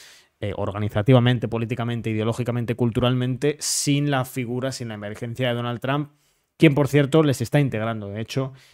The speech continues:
en el cipac, en las convenciones, en, en, en su esquema de, de influencia ideológica internacional.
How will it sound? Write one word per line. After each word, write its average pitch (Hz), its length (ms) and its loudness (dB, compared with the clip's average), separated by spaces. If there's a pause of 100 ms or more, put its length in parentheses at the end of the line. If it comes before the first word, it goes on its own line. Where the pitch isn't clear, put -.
(180)
en 110 180 0
el 101 320 -2
cipac, 143 460 4
en 131 100 -2
las 110 140 -8
convenciones, 143 840 4
en, 104 320 -4
en, 92 320 -10
en 113 160 -4
su - 100 -6
esquema 131 380 4
de, 107 420 0 (300)
de 139 100 6
influencia 131 720 4
ideológica 123 500 2
internacional. 107 760 0